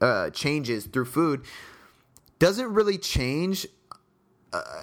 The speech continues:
a-, and it's only influenced by muscle mass, activity level, and total calorie intake. So if you're eating two thousand five hundred calories per day,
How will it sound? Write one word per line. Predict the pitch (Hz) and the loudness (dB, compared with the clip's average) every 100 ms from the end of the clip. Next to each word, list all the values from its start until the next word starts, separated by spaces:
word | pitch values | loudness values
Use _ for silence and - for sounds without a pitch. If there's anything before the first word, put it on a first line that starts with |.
| 67 | -10
a-, | 113 170 135 | 0 0 2
and | 170 | 0
it's | 165 - | 0 0
only | 185 214 240 | 0 0 0
influenced | 170 185 190 143 135 127 - | 0 0 0 0 0 0 0
by | 107 113 110 110 107 - _ _ _ _ _ _ _ _ _ _ _ _ _ _ | 4 4 4 -2 -4 -8 _ _ _ _ _ _ _ _ _ _ _ _ _ _
muscle | 113 131 151 196 | 2 2 4 2
mass, | 190 202 226 - - _ _ _ _ _ - | 2 0 -2 -4 -8 _ _ _ _ _ 0
activity | 135 - - 202 151 | 0 2 2 2 2
level, | 117 117 117 120 - | 2 2 2 0 -2
and | 135 | 0
total | - 196 196 175 - _ - | 2 4 2 0 -8 _ -6
calorie | - 147 151 139 120 | 2 2 2 0 -2
intake. | 131 123 85 - - - | -4 0 -2 -4 -14 -6
So | - 156 | 2 4
if | 139 143 | 4 0
you're | 208 240 | -2 0
eating | 185 185 175 160 - - | 2 2 0 -4 -8 0
two | 196 | 2
thousand | 190 170 165 156 | 4 2 0 2
five | 147 143 | 2 2
hundred | 143 131 | -2 2
calories | 135 123 123 | 4 4 2
per | 123 127 | 0 0
day, | 117 104 | 2 0